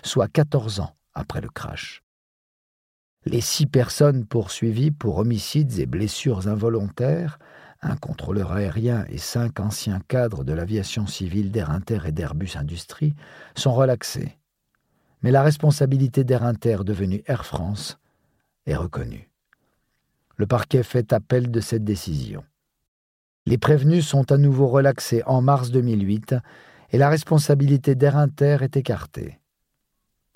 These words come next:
En mars deux mille un, l'association ECHO a entamé une procédure contre l'État français pour durée excessive de la procédure pénale.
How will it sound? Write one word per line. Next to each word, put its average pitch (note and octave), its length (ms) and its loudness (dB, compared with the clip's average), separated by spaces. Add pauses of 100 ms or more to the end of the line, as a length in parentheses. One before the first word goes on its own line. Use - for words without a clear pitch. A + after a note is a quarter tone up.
En A2 120 4
mars C#3+ 380 2
deux B2+ 180 2
mille B2 220 2
un, A2+ 180 -2 (560)
l'association C#3 920 2 (180)
ECHO D3+ 440 2 (580)
a B2 120 2
entamé C#3+ 480 4
une A#2+ 160 2
procédure C3+ 640 2
contre D#3 380 2
l'État D3 260 2
français A2+ 600 -2 (320)
pour B2 220 2
durée C3+ 420 2
excessive D#3 580 0
de C#3+ 80 4
la B2 140 2
procédure B2+ 500 -2
pénale. - 600 -6